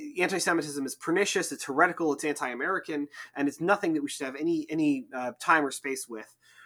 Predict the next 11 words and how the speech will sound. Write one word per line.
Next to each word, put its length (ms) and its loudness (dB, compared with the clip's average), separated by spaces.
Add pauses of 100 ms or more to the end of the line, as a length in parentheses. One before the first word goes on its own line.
(120)
right? 240 6 (480)
And 100 8
I 60 8
don't 160 6
wanna 120 4
necessarily 460 0
talk 320 4
about, 460 2
you 100 2
know, 260 -2
the, 180 -10